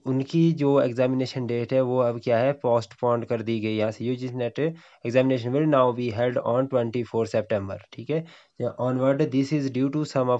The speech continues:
common candidate in both exam and the request received thereof, ठीक है। तो इसमें ये सारी चीज़ें हैं कि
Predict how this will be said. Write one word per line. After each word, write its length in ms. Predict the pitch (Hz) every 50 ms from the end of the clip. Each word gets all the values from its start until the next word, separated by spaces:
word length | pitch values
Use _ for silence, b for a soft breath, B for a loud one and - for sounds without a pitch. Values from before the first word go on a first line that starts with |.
| - -
common 320 | 120 117 117 123 135 139 135 -
candidate 400 | 123 120 120 117 117 120 120 135
in 120 | 131 123 117 104 107
both 160 | 120 131 139
exam 520 | 139 139 120 113 113 120 117 120 127 143 139 -
and 240 | 120 117 117 117 117
the 320 | 117 113 117 113 113 113 113 b b b b b b b -
request 640 | 117 117 113 113 110 - 131 139 143 143 139 - - 135
received 500 | 120 117 110 - - 151 147 123 101 107
thereof, 640 | 107 110 117 113 113 113 104 104 104 101 98 -
ठीक 180 | - 127 135 147
है। 240 | 147 110 104 104 B B B B B B B _
तो 300 | - 131 131 131 131 131
इसमें 480 | 127 113 - 131 131 127 123 120 120 113
ये 260 | 110 110 123 127 123
सारी 240 | 120 - 131 120 123
चीज़ें 340 | 117 - 117 107 113 113 110
हैं 160 | 107 117 117
कि 440 | - - 127 123 123 117 113 113